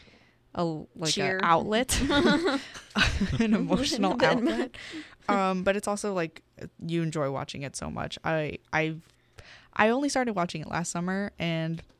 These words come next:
Speaker 1: I've seen the whole show probably three times or
Speaker 2: Wow.
Speaker 1: four.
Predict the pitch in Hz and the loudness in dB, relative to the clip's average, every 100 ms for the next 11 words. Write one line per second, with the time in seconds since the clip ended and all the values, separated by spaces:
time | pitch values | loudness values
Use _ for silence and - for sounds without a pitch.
0 | _ _ - 170 - - 156 156 151 160 | _ _ -2 -2 -2 -4 -4 -4 -4 -2
1 | 160 - 151 147 190 302 _ - 156 147 | -2 -2 0 2 0 -4 _ -4 -2 -2
2 | 143 143 - - 82 87 - - _ - | -6 -6 -6 -6 -8 -8 -10 -14 _ -20
3 | - - - - - 160 - - | -20 -20 -20 -12 -10 -6 -6 -6